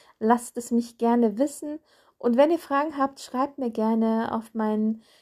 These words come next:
Instagram-Account Keks und Lippenstift.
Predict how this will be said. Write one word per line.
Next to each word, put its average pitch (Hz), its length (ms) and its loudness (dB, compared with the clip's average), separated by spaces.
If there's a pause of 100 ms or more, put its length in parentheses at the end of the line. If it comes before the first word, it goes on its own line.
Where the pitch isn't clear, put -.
(140)
Instagram-Account 247 1400 0
Keks - 300 -14
und 220 120 -6
Lippenstift. 220 680 -8